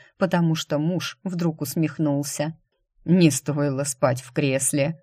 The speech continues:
Я, например, отлично выспался. Надо было присоединиться ко мне». Я скрипнула зубами.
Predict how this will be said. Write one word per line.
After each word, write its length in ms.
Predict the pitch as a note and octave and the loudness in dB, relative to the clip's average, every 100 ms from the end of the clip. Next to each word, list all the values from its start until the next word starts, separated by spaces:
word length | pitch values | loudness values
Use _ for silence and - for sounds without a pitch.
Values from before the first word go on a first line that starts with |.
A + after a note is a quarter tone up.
| _ | _
Я, 320 | F#3 D#3 D3 | 2 4 4
например, 680 | B3 - D3+ C#3 C3+ C#3 - | 4 2 2 2 2 -2 0
отлично 720 | E3 D#3 C3 A#2+ - - C#3+ | 0 0 -2 -4 -4 -2 -2
выспался. 760 | C#3 C#3 - D3 C#3+ - D#3 - _ _ | -2 -4 -2 -2 -2 -2 -4 -4 _ _
Надо 280 | F3 D#3+ D#3 | 2 2 2
было 420 | C#3+ D3+ D3 D3 | 0 0 0 -4
присоединиться 1000 | - E3 D#3 D3+ C#3+ C#3 C#3+ C#3 B2+ - C3 | -2 -2 0 -2 -2 0 0 0 -2 -8 -6
ко 180 | C#3+ | -4
мне». 380 | C3+ C3 B2+ A#2+ - - _ _ _ | -2 2 2 0 -6 -20 _ _ _
Я 280 | D#3+ F3 F4 | 0 2 2
скрипнула 600 | - G3 F3+ E3+ D#3 D3 | 0 -2 -2 0 0 0
зубами. 600 | C#3+ C#3+ C3+ B2+ B2+ C3 | -4 -6 -4 -2 -2 -4